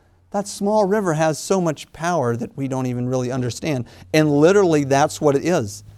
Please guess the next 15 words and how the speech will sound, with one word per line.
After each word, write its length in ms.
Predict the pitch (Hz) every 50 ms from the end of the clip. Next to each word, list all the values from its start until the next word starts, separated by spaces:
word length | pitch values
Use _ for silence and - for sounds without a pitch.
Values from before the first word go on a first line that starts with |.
| - -
That's 260 | - 147 147 147 -
what 280 | 175 170 156 - - - - - - - - - -
observation 760 | 135 139 143 135 147 151 151 - 147 160 175 - - 156 143
without 460 | 135 131 127 - - 143 131 131 - -
evidence 540 | 143 139 139 135 123 120 110 - 117 - -
does, 520 | 120 113 113 101 90 90 92 95 - -
okay? 320 | - 113 - - 120 120 127
So 200 | - - 139 131
we 100 | 131 127
have 160 | 135 135 131
to 60 | -
be 100 | 135 131
careful 420 | 120 - - 139 127 120 - 127 127
about 240 | 123 127 123 107 127
that. 220 | 120 117 113 -